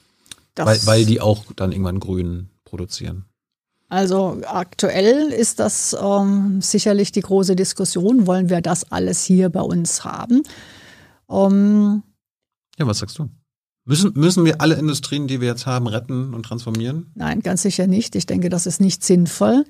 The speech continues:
Speaker 2: Hm.
Speaker 1: Die Frage ist, welche will man haben? Welche findet man strategisch wichtig, so dass man sagt, okay, da,
Speaker 2: Sag's mir.
Speaker 1: ähm,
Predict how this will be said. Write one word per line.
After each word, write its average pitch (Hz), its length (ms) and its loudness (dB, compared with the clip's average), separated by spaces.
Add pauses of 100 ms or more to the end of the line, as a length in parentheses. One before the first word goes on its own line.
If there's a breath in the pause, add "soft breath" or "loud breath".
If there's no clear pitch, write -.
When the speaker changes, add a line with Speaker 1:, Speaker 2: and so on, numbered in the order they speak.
(120)
Speaker 2:
Hm. 92 240 -10 (160)
Speaker 1:
Die 185 80 0
Frage 185 400 2
ist, 185 280 -2
welche 220 320 4
will 180 120 6
man 165 200 0
haben? 175 280 -2
Welche 190 320 2
findet 208 360 4
man 190 160 2
strategisch 185 600 -2
wichtig, 262 460 -2
so - 200 -2
dass 180 200 -2
man 180 100 -2
sagt, 175 260 -2
okay, 180 240 2
da, 180 400 2 (280 loud breath)
Speaker 2:
Sag's - 180 -6
mir. 98 140 -4 (100)
Speaker 1:
ähm, 196 640 4